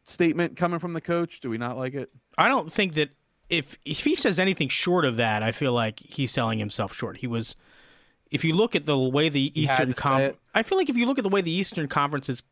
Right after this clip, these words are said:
Speaker 2: is laid out, like, you have to feel that you're right there,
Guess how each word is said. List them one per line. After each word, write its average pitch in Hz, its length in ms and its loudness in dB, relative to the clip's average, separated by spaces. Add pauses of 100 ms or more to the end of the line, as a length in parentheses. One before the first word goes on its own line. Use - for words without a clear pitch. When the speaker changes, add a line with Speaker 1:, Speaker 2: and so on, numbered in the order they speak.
(340)
Speaker 2:
is 127 400 0 (500)
laid 143 300 2
out, 147 360 4
like, 160 220 0
you 208 140 0
have 233 200 2
to 170 80 -2
feel 170 220 0
that 160 120 -4
you're 147 140 0
right 123 300 0
there, 151 400 -4